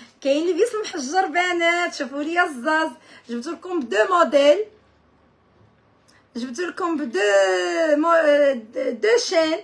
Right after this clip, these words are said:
كاينه هاد لا شين رقيقه وكاينه الغليظه، خطير حتى هذا في اللبسه. هانتوما ديروا كابتور د ليكران حبيبتي، يدخل عندي الواتساب ونشوف لك الكو-، هادي بشحال بوحده.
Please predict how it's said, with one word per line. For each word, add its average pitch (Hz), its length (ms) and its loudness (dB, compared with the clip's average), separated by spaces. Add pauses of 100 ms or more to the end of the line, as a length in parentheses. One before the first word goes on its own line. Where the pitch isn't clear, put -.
(320)
كاينه 339 320 -2
هاد 277 180 -4
لا 294 140 2
شين 311 260 -2
رقيقه 285 500 -2
وكاينه 453 320 -4
الغليظه، 320 400 0 (460)
خطير 254 680 -2
حتى 240 120 -8
هذا 240 200 -4
في 233 120 -12
اللبسه. 233 560 -6 (360)
هانتوما 233 260 -4
ديروا 294 260 -4
كابتور 277 360 -2
د 233 100 -10
ليكران 240 400 -2 (240)
حبيبتي، 320 400 -4
يدخل 381 220 -6
عندي 311 280 2
الواتساب 330 480 -2
ونشوف 359 240 -8
لك 339 140 -12
الكو-، 311 140 -8
هادي 320 400 0
بشحال 277 360 -10
بوحده. - 340 -14